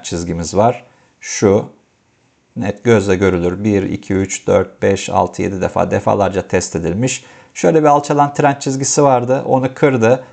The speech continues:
Ama yine az önceki örneğe benziyor Borsa İstanbul'da baktığımız. Orada da kısa vadede kırılan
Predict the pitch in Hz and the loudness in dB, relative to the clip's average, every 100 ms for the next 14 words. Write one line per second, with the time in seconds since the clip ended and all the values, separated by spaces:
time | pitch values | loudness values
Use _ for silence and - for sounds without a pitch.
0 | _ - 127 139 151 139 131 135 135 127 | _ -4 0 2 4 4 2 0 0 0
1 | 135 127 123 127 123 107 98 95 95 98 | 4 4 4 2 2 2 2 0 2 2
2 | 95 107 95 - 98 98 95 95 95 - | 0 -4 -4 -2 -2 0 -2 0 0 0
3 | - 95 135 131 - - _ - 127 127 | 0 2 0 -4 -10 -20 _ 0 2 4
4 | 127 120 - - 127 113 110 117 117 113 | 2 0 0 2 4 4 2 -2 -2 2
5 | 113 120 117 | 4 4 2